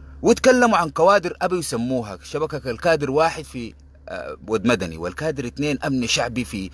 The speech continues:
آه، الربك وال-، طيب أقول لك حاجة يا مجدي ويا لجنة إزالة التمكين، ما قولكم في جهاز الأمن الراس عديل؟ أه؟ الأمن الراس عديل ده،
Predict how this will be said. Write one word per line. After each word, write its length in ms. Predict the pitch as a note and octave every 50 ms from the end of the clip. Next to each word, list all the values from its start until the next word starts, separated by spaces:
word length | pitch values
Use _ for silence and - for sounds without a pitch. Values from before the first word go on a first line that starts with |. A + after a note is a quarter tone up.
| - - - - - -
آه، 220 | - G2 F#2+ F2+ F2+ - -
الربك 400 | A#2 B2 C3 A#2+ F2+ F#2 - -
وال-، 180 | G#2 F#2+ F2+ - - - - - - -
طيب 160 | G3+ A#3 A#3+
أقول 180 | A#3 F#3+ F#3 F#3
لك 80 | G#3
حاجة 300 | - - G3 G3 G3 F3+
يا 200 | E3 C3+ A2+ G2+
مجدي 360 | G2 A2 B2+ C3 G#2+ G#2+ D#3 - - - - - - - - - - - - - - - - - -
ويا 200 | - F#2+ F#2+ G2
لجنة 220 | G#2+ B2 A#2+ G#2+
إزالة 300 | F#2+ E2+ F#2 G#2 A2 G2+
التمكين، 520 | F#2+ D2+ C#2+ E2+ - - - G#2 A#2 C#3 C3+ - - - - - - - - - - - - - - - - - - - -
ما 240 | G#2 G#2+ A#2+ C3 D3+
قولكم 500 | - - D#3 D#3+ E3 D#3+ D#3+ - F3 F3
في 160 | - - B2
جهاز 260 | G2+ G#2+ G#2 G2 F2
الأمن 340 | F#2 - - C3 D3+ D3+ B2+
الراس 320 | G#2+ F#2 B2+ C#3 C3+ -
عديل؟ 400 | - - - F2 F#2+ - - - - - - - - - - - - A#2
أه؟ 180 | B2+ F#3 A#3+ - - - - - - - -
الأمن 400 | F#2 G2 - - C#3 E3 E3+ D#3
الراس 360 | C3 A2 G2 B2 E3 D#3+ -
عديل 760 | C3 F#2 G2 F#2+ G2+ A#2 D3 F3 E3 F3 G3 F#3 F#3+ F3+ A#2 D2+
ده، 140 | - -